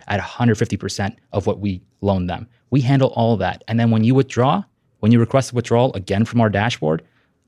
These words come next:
we send it back to you in a wire as cash. So your job is done after you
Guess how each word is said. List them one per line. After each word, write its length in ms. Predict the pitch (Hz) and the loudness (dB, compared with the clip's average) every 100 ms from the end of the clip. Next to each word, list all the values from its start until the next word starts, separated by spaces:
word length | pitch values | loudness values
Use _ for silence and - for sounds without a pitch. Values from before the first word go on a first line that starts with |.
| _ - | _ -4
we 140 | 104 | -2
send 200 | 113 123 | 2 2
it 80 | 117 | 2
back 220 | 107 117 | 0 -4
to 100 | - | -4
you 60 | 107 | -4
in 60 | |
a 60 | 98 | -4
wire 380 | 90 113 92 101 _ _ _ | -2 -2 -2 -8 _ _ _
as 200 | 101 101 | -6 -4
cash. 460 | - 117 - - - _ _ | -2 -4 -4 -8 -10 _ _
So 120 | - 98 | -10 0
your 120 | 120 | 2
job 240 | 127 135 | 4 2
is 100 | 101 | 0
done 240 | 95 107 90 | 0 0 0
after 300 | 104 - 101 | -4 -4 -4
you 240 | 95 95 | -4 -6